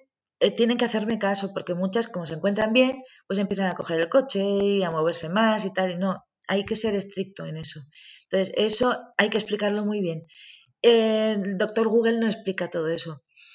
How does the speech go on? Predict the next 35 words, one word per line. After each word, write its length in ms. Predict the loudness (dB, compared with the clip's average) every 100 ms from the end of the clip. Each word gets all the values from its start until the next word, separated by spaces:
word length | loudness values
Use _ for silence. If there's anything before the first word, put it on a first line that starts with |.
| -20 -20 _
Entonces, 280 | -4 -2 0
yo 160 | -2 0
por 120 | 0
eso 500 | 2 0 0 -2 -4
a 100 | -4
las 140 | -4 -4
pacientes, 500 | -2 0 2 0 -2
muchas 340 | -4 -4 -4
me, 120 | -4 -6
me 420 | -8 -10 -4 -2
mandan 520 | 0 0 2 2 0 -2
mensajes 420 | -2 -2 0 0
para 280 | 2 0 0
preguntarme 440 | -2 0 -2 -2
solamente 380 | 0 0 0 0
el 80 | 0
precio. 280 | -2 -2 -4
O 600 | -6 -14 -14 -16 -16 -6
sea, 160 | 0 4
lo 140 | 4
que 100 | 4
más 160 | 4 4
interesa 540 | 4 8 8 8 8
hoy 120 | 8 4
en 160 | 2
día 200 | 2 4
online 360 | 4 4 2 0
es 120 | 0 2
el 140 | 2
precio 400 | 2 0 0 -6 _ _
de 80 | -2
una 140 | 0 2
cosa 240 | 4 4
u 100 | 2
otra. 240 | 2 -4